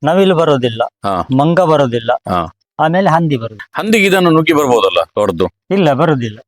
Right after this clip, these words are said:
Speaker 2: ಹೆದರಿಕೆ ಆಗ್ತದಾ?
Speaker 1: ಹಾ, ಹೆದರಿಕೆ ಆಗ್ತದೆ.
Speaker 2: ಇದಕ್ಕೆ ಮೇಲೆ ಹಾಕಿದ್ರಲ್ಲ ಇದು?
Speaker 1: ಮೇಲೆ ಹಾಕಿದ್ದದ್ದು ನವಿಲು ಮೇಲ್ಕಡೆಯಿಂದ ಹಾರಿ ಬರ್ಲಿಕ್ಕೆ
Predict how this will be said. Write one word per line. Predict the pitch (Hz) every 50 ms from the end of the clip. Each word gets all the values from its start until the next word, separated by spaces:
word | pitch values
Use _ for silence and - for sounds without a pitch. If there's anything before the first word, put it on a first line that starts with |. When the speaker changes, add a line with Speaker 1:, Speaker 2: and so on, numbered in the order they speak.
| _ -
Speaker 2:
ಹೆದರಿಕೆ | 120 139 139 113 117
ಆಗ್ತದಾ? | 107 82 90 85 85 85
Speaker 1:
ಹಾ, | 92
ಹೆದರಿಕೆ | 127 135 139 135 123 - 117
ಆಗ್ತದೆ. | 104 - _ 123 107 107 120 - - - - -
Speaker 2:
ಇದಕ್ಕೆ | 151 170 175 165
ಮೇಲೆ | 139 143 160 185 175
ಹಾಕಿದ್ರಲ್ಲ | 147 135 - 127 107 104 98 92 90 - - -
ಇದು? | 107 104 113 107
Speaker 1:
ಮೇಲೆ | 135 156 185 202 196 190
ಹಾಕಿದ್ದದ್ದು | 175 175 - 185 180 160 170 185 180 165 185 180 170 165 160 156
ನವಿಲು | 143 143 147 165 170 180 180 190 196 190 180 170 160 156 156 151 147 143 139 131 135
ಮೇಲ್ಕಡೆಯಿಂದ | 151 175 185 180 - 180 160 165 165 160 165
ಹಾರಿ | 156 143 160 180 180 170
ಬರ್ಲಿಕ್ಕೆ | 165 165 151 160 156 - - 196 226 208 - _